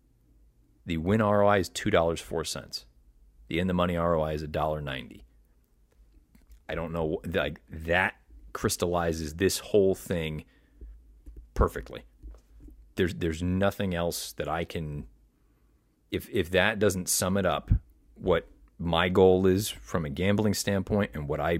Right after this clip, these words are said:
firmly believe anyone else's goal should be, unless you are someone that's getting a big kickback from one of these A D Ws. Win R I, not great. One out of every six, effectively. I'm ahead.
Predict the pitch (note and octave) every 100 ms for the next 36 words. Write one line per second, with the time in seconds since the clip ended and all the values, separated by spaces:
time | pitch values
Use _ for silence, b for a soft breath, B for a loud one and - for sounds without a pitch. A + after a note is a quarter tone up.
0 | - - G2+ G#2+ F#2+ F#2+ G2 F2 A2+ G#2
1 | A2+ G#2+ A2 G#2+ D#2+ - E2 D#2 C#2+ E2+
2 | C#2+ C#2+ - B B B D2+ E2+ F#2 -
3 | F#2+ F#2 G2 G2+ F#2 D2+ - F2+ F#2 F2
4 | F2+ - - - F2+ F2+ - - - F#2
5 | F2+ E2+ F#2+ F#2 E2+ F2+ F2+ E2 D2 C2
6 | C2+ - b b b b b b b b
7 | _ - _ - _ _ _ - - -
8 | - - - E2+ G#2 G2+ G2 F#2+ G2+ G2
9 | F2+ D#2 D2+ G2 C#2+ - - - - _
10 | - G2 F#2 F#2 F2+ F2 - - D2+ -
11 | - C#2 - C#2 B1 - _ - - _
12 | _ _ _ _ _ _ - - - -
13 | F2 D#2+ D#2